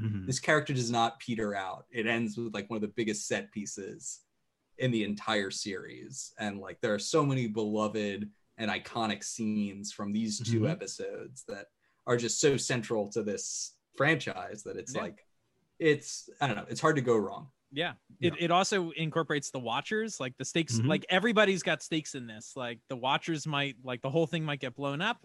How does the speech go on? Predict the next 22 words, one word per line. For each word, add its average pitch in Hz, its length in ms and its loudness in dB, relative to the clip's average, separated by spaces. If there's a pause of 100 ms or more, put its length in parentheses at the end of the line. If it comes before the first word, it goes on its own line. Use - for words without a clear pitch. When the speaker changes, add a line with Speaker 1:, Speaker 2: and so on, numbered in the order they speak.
Speaker 3:
Uh, 131 280 0
also, 254 300 6
like, 160 300 -2 (640)
Duncan 226 380 4
and 196 100 4
Amanda's 165 500 2
relationship 180 600 0
in 208 80 -2
this, 226 180 -4
like, 139 140 -4
they 202 100 2
dance 233 260 0
on 202 100 2
Speaker 1:
Mm-hmm. 113 100 0
Speaker 3:
the, 139 100 -4
th-, 156 120 -12 (120)
them 226 240 6
dancing 240 380 2
on 180 80 2
the 160 100 2
Eiffel 156 280 2
Tower 151 500 0